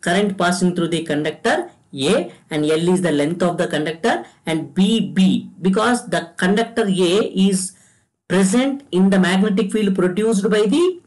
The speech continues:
B conductor. So that's why B B into sine theta. Now I A L B B, the magnetic field produced by the B conductor is mu naught by two pi I B by D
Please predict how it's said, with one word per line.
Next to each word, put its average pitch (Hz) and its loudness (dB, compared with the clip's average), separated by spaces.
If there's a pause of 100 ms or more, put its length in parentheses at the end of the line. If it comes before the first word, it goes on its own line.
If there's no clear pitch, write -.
(180)
B 233 2
conductor. 127 -4
So 208 -4
that's 170 -4
why 151 0
B 147 -6
B 254 -2
into 165 -6
sine 139 -6
theta. 110 -12 (540)
Now 190 -2 (300)
I 135 -4
A 175 -2 (320)
L 185 0 (380)
B 185 2
B, 165 2
the 147 -4
magnetic 175 -2
field 180 -2
produced 156 -4
by 156 0
the 151 -8
B 165 -8
conductor 165 -2
is 294 -2
mu 156 0
naught 160 -6
by 160 -4
two 175 -6
pi 262 -2
I 151 0
B 175 -4
by 247 0
D - -6